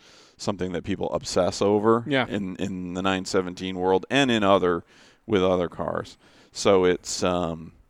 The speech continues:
Speaker 1: but th-, so the project itself started on January third, twenty seventeen, but it's been almost a lifetime of saving and learning the information
Speaker 2: Collecting
Speaker 1: and
Speaker 2: and loving
Speaker 1: Yeah,
Speaker 2: of the,
Speaker 1: absolutely.
Speaker 2: of the, of this, I mean,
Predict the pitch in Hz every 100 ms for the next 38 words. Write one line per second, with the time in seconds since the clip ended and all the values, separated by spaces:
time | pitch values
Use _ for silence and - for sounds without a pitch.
0 | - 107 - 76 104 - 104 95 160 151
1 | 123 98 - - 120 110 - 101 95 90
2 | 90 95 92 90 90 87 - 92 90 -
3 | 98 87 87 90 85 90 98 90 90 _
4 | 104 98 - - - 98 98 98 90 -
5 | 87 90 85 - 85 85 82 85 - -
6 | - - - - 123 117 107 104 98 90
7 | 98 101 101 98 92 92 92 - 90 87
8 | 87 - 156 139 139 - 131 120 120 123
9 | 117 110 104 - _ 123 147 92 92 113
10 | 117 98 127 135 127 139 139 139 127 131
11 | - - _ - 151 120 110 -